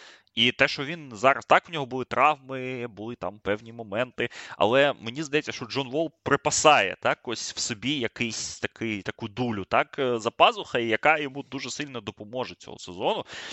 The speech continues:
І якщо Джон Волл буде реально крутим з, е, і з бенча, а може і в старт ві-, від-, відбереться з, з плином часу, то Кліперс це, це дуже допоможе.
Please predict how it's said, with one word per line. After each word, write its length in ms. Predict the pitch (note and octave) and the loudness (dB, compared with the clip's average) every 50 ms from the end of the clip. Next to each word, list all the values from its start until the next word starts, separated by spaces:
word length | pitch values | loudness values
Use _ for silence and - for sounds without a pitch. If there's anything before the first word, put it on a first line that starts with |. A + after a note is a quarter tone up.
| - _ | -6 _
І 100 | - A2+ | 6 6
якщо 260 | B2 - - - F#3 | 6 6 4 -2 -4
Джон 200 | D#3 D3+ D3 C#3 | -4 -4 -6 -4
Волл 180 | D#3 F3+ F3+ D3+ | -2 0 0 -2
буде 260 | B2+ C#3+ C3+ C3 B2+ | -2 -6 -2 0 2
реально 300 | B2+ B2+ D3+ E3 D3+ C#3 | 4 6 4 4 2 -4
крутим 440 | - - A#2+ A#2 - - D#3 C#3+ A2+ | -12 -12 -12 -8 -6 -6 -6 -6 -4
з, 220 | - - - - | -6 -6 -4 0
е, 260 | A2+ A2+ A2+ A2+ A2 G#2 | 2 4 4 4 4 2
і 120 | A#2 C3 | 0 -2
з 100 | G#2+ - | -4 2
бенча, 300 | - C#3+ G#3 G3+ - D#3+ | 2 2 2 4 0 -2
а 20 | |
може 220 | A#2 C#3 E3 C3+ C3 | -2 -2 -6 -6 -6
і 40 | A#2 | -8
в 60 | - | 2
старт 380 | - - D3+ F#3 - - - | 4 4 4 4 2 -4 -14
ві-, 160 | B2 A2 G#2+ F#2+ | -18 -18 -18 -14
від-, 240 | G2 A2 A2+ G2 | -12 -12 -12 -10
відбереться 640 | F#2+ A2 G#2 G2+ A2+ A2 A2 G2+ F2 - - - E2 | -10 -12 -6 -2 0 2 2 2 0 -2 -6 -8 -8
з, 280 | - - - - - F#2+ F#2 F2+ E2+ E2 | -8 -10 -10 -10 -10 -10 -10 -10 -10 -12
з 280 | - - - - - - | -14 -16 -14 -16 -16 -16
плином 360 | - - A#2 A2+ G2+ F#2+ F2+ | -8 -8 -6 -6 -6 -8 -4
часу, 340 | - - G2+ F2+ - - - - - - - - - - | 2 2 2 2 2 -4 -14 -14 -14 -14 -14 -16 -8 -6
то 80 | A#2 - | -6 -4
Кліперс 440 | - A#2 C#3 - - D#3+ - - | 0 0 -2 0 -2 -4 -6 -4
це, 120 | - D3 C3+ | -4 -4 -4
це 180 | - - - | -4 -8 -10
дуже 260 | B2+ B2+ D#3 C3+ A2 G2 | -8 -8 -10 -8 -10 -10
допоможе. 540 | E2+ D#2+ - F2+ F#2 G2 F2 D2+ D#2 B1+ | -12 -14 -16 -16 -14 -10 -10 -10 -10 -12